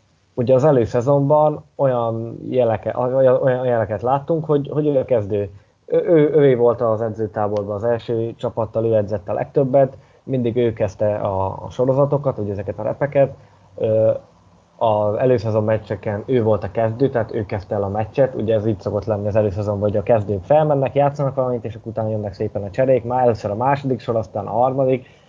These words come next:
és így tovább. Ö, és ott is, amikor játszott, akkor, akkor ő volt a, ő, ő volt a kezdő. Tehát, hogy ő, ő kezdte el, kapott minden meccsen, azt hiszem, két drive-ot, és akkor utána jött Jones.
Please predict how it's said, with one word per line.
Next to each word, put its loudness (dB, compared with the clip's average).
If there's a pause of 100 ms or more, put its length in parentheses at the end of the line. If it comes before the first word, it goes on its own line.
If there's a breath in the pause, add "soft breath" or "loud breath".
(120 soft breath)
és -6
így -6
tovább. 4 (440 soft breath)
Ö, 0 (920)
és -4
ott -2
is, -2
amikor 0
játszott, 2
akkor, 0
akkor -4
ő 2
volt -2
a, -2 (480)
ő, -4
ő 2
volt 0
a -2
kezdő. -2
Tehát, -4
hogy -2
ő, 0
ő -2
kezdte -4
el, 0 (140)
kapott -4
minden -4
meccsen, -6
azt -12
hiszem, -12
két -4
drive-ot, 0
és -10
akkor -8
utána -6
jött -2
Jones. -6